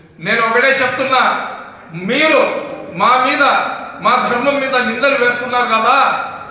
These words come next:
మీరు కువైట్లో కానీ, సౌదీలో కానీ, దుబాయ్లో కానీ, యూఏఈలో కానీ,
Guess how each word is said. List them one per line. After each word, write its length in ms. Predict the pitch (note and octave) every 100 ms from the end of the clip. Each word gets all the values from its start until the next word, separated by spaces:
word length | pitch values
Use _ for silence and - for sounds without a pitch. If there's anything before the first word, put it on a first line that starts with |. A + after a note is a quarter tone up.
| -
మీరు 360 | F#3+ F#3+ F3+
కువైట్లో 400 | F#3 G3 G3+ G#3 G3+
కానీ, 420 | G3+ G#3 G3+ G#3 - - - - -
సౌదీలో 460 | F#3 G3+ A3+ A3 G#3+
కానీ, 340 | G#3 G#3 - - - - - - E3
దుబాయ్లో 640 | F#3 G3 A3 A3+ A3 G#3+
కానీ, 260 | G#3+ G#3 F#3+ - - - - D3+
యూఏఈలో 480 | G3+ A3 A3 A3 G#3
కానీ, 400 | G#3 G#3+ G#3+ G3